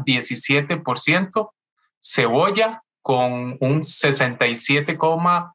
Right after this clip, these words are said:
veintidós por ciento, papa con un cuarenta coma ochenta y seis por ciento. También destaca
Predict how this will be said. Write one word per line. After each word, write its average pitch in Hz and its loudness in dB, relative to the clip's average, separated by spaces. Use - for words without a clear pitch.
veintidós 127 0
por 160 0
ciento, 202 -2
papa 170 2
con 123 0
un 143 -2
cuarenta 151 2
coma 175 0
ochenta 123 0
y 117 0
seis 143 0
por 147 -2
ciento. 202 -2
También 123 2
destaca 147 0